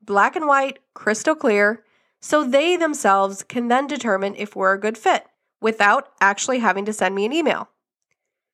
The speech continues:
This does a majority of the weeding out of the red flag brides automatically. Number two, my contract doesn't look like Swiss cheese anymore.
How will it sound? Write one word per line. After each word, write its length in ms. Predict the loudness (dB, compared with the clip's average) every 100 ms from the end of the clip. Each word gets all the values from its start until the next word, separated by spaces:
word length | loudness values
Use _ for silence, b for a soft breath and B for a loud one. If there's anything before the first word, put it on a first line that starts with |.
| _ _
This 180 | -4 0
does 320 | 2 2 0 -4
a 60 |
majority 680 | -4 -2 0 2 4 2 -2
of 140 | -2
the 100 | -4
weeding 380 | -4 -2 0 2
out 280 | 2 2 -2
of 160 | -6 -6
the 80 | -4
red 240 | -2 -2
flag 280 | 2 0 2
brides 440 | 2 2 0 -4 -14 _
automatically. 680 | 0 0 -2 -4 -4 -8 -12 _ _ _ _ _
Number 380 | -2 0 0 -2
two, 340 | -2 -4 -4 -12 _ _ _ _
my 160 | -2 0
contract 760 | 2 0 2 0 0 -4 -4
doesn't 340 | 0 0 0 0
look 180 | 0
like 160 | 0 -2
Swiss 340 | -2 -4 -4
cheese 400 | -4 -6 -6 -6
anymore. 520 | -8 -8 -8 -6 -8